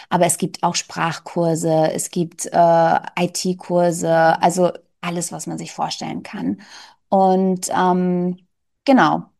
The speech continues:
äh, ich glaube, also jeder kann das einfach beantragen, wie wenn du auch einen Urlaub einreichen würdest. Und ich hoffe, ich,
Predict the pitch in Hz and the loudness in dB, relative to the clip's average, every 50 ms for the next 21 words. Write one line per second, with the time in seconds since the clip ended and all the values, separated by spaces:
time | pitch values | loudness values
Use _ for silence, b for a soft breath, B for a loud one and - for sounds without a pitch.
0 | _ - 190 185 185 185 202 208 - 196 185 185 185 180 180 185 180 - 180 190 | _ 0 2 2 2 2 -2 -2 2 4 6 6 6 6 6 4 2 0 0 2
1 | 202 202 190 190 - 190 185 180 180 - - - - 170 - - - 208 269 262 | 4 4 4 2 0 -2 -2 -2 -2 -4 -6 -6 -6 -6 -4 -2 2 4 2 2
2 | - - - 233 240 240 240 226 190 202 196 180 180 175 175 170 165 160 - - | 2 0 0 2 4 4 4 4 4 4 2 4 4 2 2 2 0 0 -2 -2
3 | 190 - - 254 262 247 233 - - 208 208 214 202 208 202 202 202 202 214 196 | -2 0 2 4 4 4 2 2 0 -2 0 0 0 0 0 0 0 0 -2 -2
4 | 185 190 190 190 190 190 185 185 190 190 - - - B B B B B B B | 0 0 0 0 0 0 0 0 0 -2 -4 -8 -12 B B B B B B B
5 | B B B _ 214 208 214 208 - - 208 - 196 208 226 247 240 - 247 - | B B B _ 4 6 6 4 4 0 -2 0 4 4 4 4 4 0 -2 0
6 | - 226 202 - | 0 -2 -2 -4